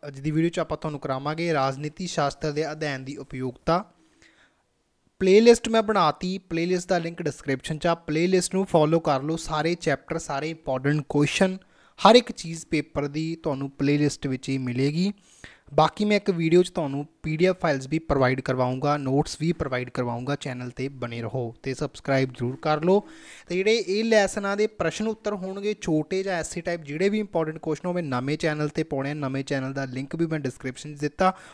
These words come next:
ਤੁਹਾਨੂੰ ਸ਼ੋ ਵੀ ਹੋ ਰਿਹਾ ਹੋਣਾ। ਇਹਨੂੰ ਸਬਸਕ੍ਰਾਈਬ ਕਰ ਲਓ ਜਾ ਕੇ। ਇੱਥੇ ਹੀ ਤੁਹਾਨੂੰ ਪੋਲੀਟੀਕਲ ਸਾਇੰਸ ਦੇ ਹਰ ਇੱਕ ਚੈਪਟਰ ਦੇ ਇੰਪੋਰਟੈਂਟ ਕੁਐਸਚਨ ਮਿਲਣਗੇ, ਕਿਉਂਕਿ ਤੁਹਾਨੂੰ ਕਿਤੇ ਨਹੀਂ ਮਿਲਣੇ ਹੋਰ, ਕਿਉਂਕਿ ਬਿਲਕੁਲ ਨਵਾਂ ਸਿਲੇਬਸ ਆ, ਅਸੀਂ ਤੁਹਾਨੂੰ ਦੱਸਣੇ ਆ, ਤਾਂ ਤੁਹਾਨੂੰ ਉਹ ਚੈਨਲ 'ਤੇ ਮਿਲਣਗੇ। ਇਸ ਕਰਕੇ ਉਹ ਚੈਨਲ ਨੂੰ ਸਬਸਕ੍ਰਾਈਬ ਕਰ ਲਓ।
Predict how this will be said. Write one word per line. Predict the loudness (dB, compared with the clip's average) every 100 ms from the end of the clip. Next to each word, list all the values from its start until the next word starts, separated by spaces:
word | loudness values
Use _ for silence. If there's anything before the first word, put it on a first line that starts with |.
| -6
ਤੁਹਾਨੂੰ | -2 -2
ਸ਼ੋ | 2 2
ਵੀ | 4 4
ਹੋ | 6 6
ਰਿਹਾ | 4
ਹੋਣਾ। | 0 -4
ਇਹਨੂੰ | -6
ਸਬਸਕ੍ਰਾਈਬ | -6 -8 -4 -2 -2 -2
ਕਰ | -2 0
ਲਓ | 0
ਜਾ | 2 2
ਕੇ। | 2 0 0 -14 -12 -8
ਇੱਥੇ | 0 4
ਹੀ | 4
ਤੁਹਾਨੂੰ | 4 -2 -2
ਪੋਲੀਟੀਕਲ | -2 0 0 -2
ਸਾਇੰਸ | -2 -4 -4
ਦੇ | -4 -6 -4
ਹਰ | -4
ਇੱਕ | -4
ਚੈਪਟਰ | -2 -4 -4 -6
ਦੇ | -6 -6
ਇੰਪੋਰਟੈਂਟ | -6 0 0 0 -4 -6
ਕੁਐਸਚਨ | -4 -2 0 -4 -4
ਮਿਲਣਗੇ, | -6 -2 -2 -6 -12 -14
ਕਿਉਂਕਿ | -12 -10
ਤੁਹਾਨੂੰ | -10 -12
ਕਿਤੇ | -12 -6 -6
ਨਹੀਂ | -4
ਮਿਲਣੇ | -4 -2
ਹੋਰ, | -4
ਕਿਉਂਕਿ | -6 -10
ਬਿਲਕੁਲ | -6 -6 -6 -8
ਨਵਾਂ | -6 -8
ਸਿਲੇਬਸ | -6 -6 -6 -4
ਆ, | -6
ਅਸੀਂ | -4 -2
ਤੁਹਾਨੂੰ | -2 -2
ਦੱਸਣੇ | -6 -6 -2 -2
ਆ, | -4 -12 _ _ _ -16
ਤਾਂ | -14
ਤੁਹਾਨੂੰ | -12 -8
ਉਹ | -6
ਚੈਨਲ | -2 -2 -2
'ਤੇ | -2
ਮਿਲਣਗੇ। | -4 -4 -2 -2
ਇਸ | -2
ਕਰਕੇ | -4 -4 -4
ਉਹ |
ਚੈਨਲ | -4 -6
ਨੂੰ | -8 -8
ਸਬਸਕ੍ਰਾਈਬ | -8 -6 -4 -4 -4
ਕਰ | -10 -10
ਲਓ। | -14